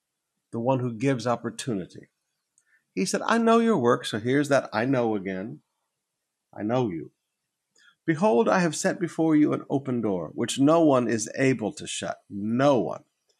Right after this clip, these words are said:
"I know that you have but a little power, yet you have kept my word and have not denied my name."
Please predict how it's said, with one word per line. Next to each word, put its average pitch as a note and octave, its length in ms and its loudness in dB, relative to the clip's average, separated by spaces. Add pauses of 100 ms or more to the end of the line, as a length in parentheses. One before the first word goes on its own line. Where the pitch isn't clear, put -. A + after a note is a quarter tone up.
(420)
"I F#3 100 2
know C4+ 180 4
that A3+ 180 -6
you A#3 100 2
have G3+ 200 2
but F#3 180 2
a D#3 80 2
little F#3+ 280 2
power, C#3 640 -4 (160)
yet - 160 -4
you D3+ 100 4
have C#3 160 0
kept F#3 260 -8
my F3 140 -2
word B2 340 -2
and B2+ 80 -4
have A#2+ 140 -6
not A2+ 220 -4
denied G2 340 -4
my G#2+ 140 -4
name." C#3+ 400 0